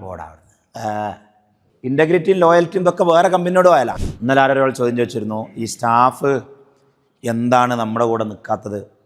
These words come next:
വരുന്നു പോകുന്നു, വരുന്നു പോകുന്നു, ഇവരെ ലോങ് ടേമിൽ നമ്മളെ, നമ്മൾ കാരണം ഒരാളെ ഹയർ ചെയ്ത്, ഹയറിങ്ങിന് തന്നെ ഭയങ്കര കോസ്റ്റാണ്. Especially ഇന്ത്യയിലാണെങ്കിൽ ഇതാ വരുന്നു പോണു, എല്ലാ മൂന്ന് മാസം സ്റ്റാഫ് മാറും. സ്റ്റാഫ് നിന്നിട്ടില്ലെങ്കിൽ എന്തായി? ചില ഓർഗനൈസേഷനിൽ, ഇപ്പോൾ ഞാൻ നാളെ ഒരു സൂപ്പർ മാർക്കറ്റ് ഡിവിഷനിൽ പോയപ്പോൾ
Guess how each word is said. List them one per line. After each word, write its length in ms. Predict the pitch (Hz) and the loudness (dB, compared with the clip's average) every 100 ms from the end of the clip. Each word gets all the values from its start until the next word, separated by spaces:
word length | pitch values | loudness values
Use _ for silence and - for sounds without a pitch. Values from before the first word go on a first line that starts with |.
| _ 110 | _ -8
വരുന്നു 260 | 107 113 110 | -4 -4 -4
പോകുന്നു, 320 | 107 110 107 107 104 | -2 -2 -2 -4 -4
വരുന്നു 240 | 98 107 98 | -6 -8 -6
പോകുന്നു, 320 | 101 101 98 101 _ _ _ _ _ 113 | -4 -4 -8 -12 _ _ _ _ _ -4
ഇവരെ 180 | 123 123 | 0 2
ലോങ് 240 | 117 120 120 - | 0 0 -6 -4
ടേമിൽ 240 | 131 131 123 | -2 0 -2
നമ്മളെ, 160 | 117 113 110 120 | -2 -2 0 -2
നമ്മൾ 140 | 127 135 | 0 2
കാരണം 220 | 135 135 | 2 2
ഒരാളെ 300 | 135 135 135 139 - 123 | 2 2 2 0 -4 0
ഹയർ 260 | 123 127 131 | 2 2 2
ചെയ്ത്, 220 | 120 123 123 - _ 110 | 2 0 -2 -10 _ -4
ഹയറിങ്ങിന് 300 | 120 139 156 | -2 2 2
തന്നെ 120 | 151 | 2
ഭയങ്കര 220 | 139 131 120 | 2 0 -2
കോസ്റ്റാണ്. 380 | 113 98 95 - | -6 -6 -16 -20
Especially 340 | - 110 117 123 | -18 -14 -6 -6
ഇന്ത്യയിലാണെങ്കിൽ 540 | 113 127 139 139 139 143 | 0 2 2 0 0 0
ഇതാ 220 | 143 127 123 | 2 2 2
വരുന്നു 220 | 120 131 127 | 0 -2 0
പോണു, 180 | 127 127 123 | -2 -2 -2
എല്ലാ 140 | 123 123 | -2 -2
മൂന്ന് 140 | 120 120 | -6 -6
മാസം 180 | 117 120 | -6 -8
സ്റ്റാഫ് 300 | - 104 120 107 | -12 -12 -10 -8
മാറും. 200 | 98 101 _ | -8 -12 _
സ്റ്റാഫ് 300 | - 113 113 127 | -4 -2 0 -4
നിന്നിട്ടില്ലെങ്കിൽ 500 | 120 120 123 120 117 | -4 -4 -4 -2 -2
എന്തായി? 240 | 113 110 104 _ | 0 0 -2 _
ചില 140 | 131 139 139 135 | 0 2 2 0
ഓർഗനൈസേഷനിൽ, 500 | 131 139 139 - 143 | -2 -2 -4 -4 -6
ഇപ്പോൾ 140 | 127 131 | -4 -4
ഞാൻ 100 | 131 | -2
നാളെ 120 | 131 131 | 0 0
ഒരു 60 | 131 | -2
സൂപ്പർ 180 | 113 123 | -6 -4
മാർക്കറ്റ് 280 | 131 127 127 | -2 -4 -4
ഡിവിഷനിൽ 320 | 127 127 127 120 | -4 -4 -6 0
പോയപ്പോൾ 260 | 120 107 | -2 -2